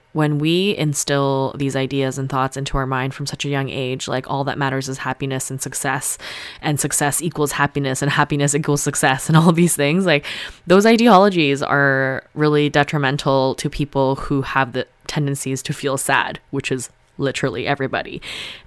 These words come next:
Everyone's gonna have a sad day, and then you think, "What's wrong with me? What's wrong with my life that I'm feeling down when everybody else is feeling so happy?"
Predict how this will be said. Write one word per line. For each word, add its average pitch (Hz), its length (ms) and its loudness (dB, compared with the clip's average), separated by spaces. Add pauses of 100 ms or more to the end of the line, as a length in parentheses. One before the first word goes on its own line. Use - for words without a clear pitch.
Everyone's 208 300 6
gonna 151 160 2
have 131 160 0
a 131 60 -2
sad 123 260 -2
day, 92 420 -4
and 151 220 2
then 151 120 4
you 151 100 2
think, 139 260 -4
"What's - 160 -6
wrong 214 240 2
with 143 160 -4
me? 95 240 -8 (380)
What's 156 200 -4
wrong 156 200 4
with 160 120 0
my 180 200 6
life 120 380 0
that 139 220 2
I'm 139 140 -2
feeling 135 340 -4
down 160 320 2
when 131 140 -4
everybody 139 480 -2
else 147 340 2
is 143 140 -6
feeling 139 300 -4
so 139 160 -2
happy?" 135 560 -4